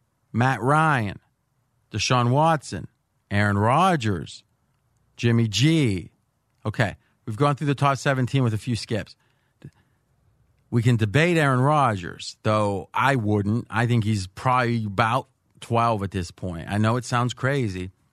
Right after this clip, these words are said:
Numbers say, but it's only a sh-, small season so far. We can de-, bait Lamar Jackson, but I would make the following case. This isn't saying he's the fifth best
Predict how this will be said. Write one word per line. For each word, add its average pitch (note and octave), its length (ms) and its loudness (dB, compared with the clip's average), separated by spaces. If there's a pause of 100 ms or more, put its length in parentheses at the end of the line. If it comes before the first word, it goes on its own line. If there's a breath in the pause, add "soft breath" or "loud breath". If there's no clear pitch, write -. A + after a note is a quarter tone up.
(120)
Numbers G#2+ 340 0
say, B2+ 380 -2 (640)
but G#2 80 -6
it's - 100 -4
only B2 220 2
a C#3+ 40 0
sh-, - 180 -6 (100)
small F3 300 -2
season G3+ 340 -2
so G2 200 -4
far. - 340 -10 (2250 soft breath)
We B2+ 120 2
can B2 120 4
de-, A2+ 180 0 (180)
bait C#3+ 220 0
Lamar B2+ 280 2
Jackson, D3 380 -2
but G#2+ 80 -4
I C3+ 60 -2
would G3+ 120 0
make D#3+ 120 0
the A#2+ 80 0
following A#2+ 320 0
case. F3+ 240 -2
This D3 140 -6
isn't D3 180 0
saying C#3 180 2
he's A2 140 0
the G#2+ 60 -2
fifth B2 200 -2
best E3 220 0